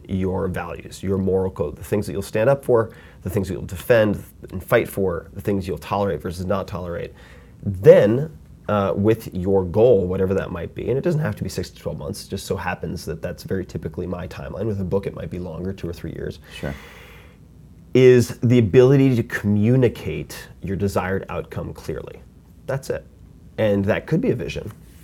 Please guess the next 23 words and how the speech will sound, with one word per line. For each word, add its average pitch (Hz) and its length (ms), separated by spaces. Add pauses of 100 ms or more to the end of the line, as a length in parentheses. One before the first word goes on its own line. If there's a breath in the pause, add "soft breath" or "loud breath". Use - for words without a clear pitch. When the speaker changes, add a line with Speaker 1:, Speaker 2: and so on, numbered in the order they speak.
(120)
Speaker 1:
but 101 140
it 98 40
Speaker 2:
Okay. 98 80
Speaker 1:
doesn't 107 220
have 95 240
to - 60
be. - 180 (440 loud breath)
The 101 80
ability 113 520
to - 140
communicate 95 720
your 92 100
desired 90 520
outcome 87 480 (120)
very 95 480
clearly. - 420 (720 loud breath)
People 151 320
can 117 400
love 113 180
it 160 160
or 120 80
hate 104 260
it. - 200